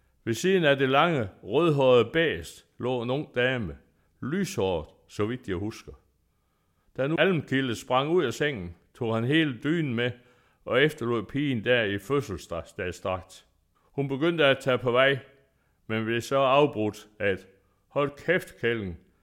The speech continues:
Tror du ikke, mine dragoner har set sådan noget før?" Det er jeg ikke sikker på, at jeg havde. I hvert fald ikke så attraktiv,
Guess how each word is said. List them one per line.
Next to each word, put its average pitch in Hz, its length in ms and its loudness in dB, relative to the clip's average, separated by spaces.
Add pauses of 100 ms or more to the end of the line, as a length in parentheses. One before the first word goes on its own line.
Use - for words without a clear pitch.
(240)
Tror 123 220 -2
du 139 120 2
ikke, 160 160 -2
mine 143 240 -4
dragoner 127 480 0
har 113 100 0
set 113 340 -4
sådan 127 300 -2
noget 110 240 -2
før?" 120 340 0 (1080)
Det 95 100 -6
er 95 40 -2
jeg 92 80 -2
ikke 98 140 -6
sikker 98 280 -6
på, 95 220 -6
at 90 200 -8
jeg 113 160 -2
havde. 110 340 -2 (420)
I 113 40 -2
hvert 120 180 -2
fald 120 220 -2
ikke 147 240 -2
så 117 180 -4
attraktiv, 123 680 -6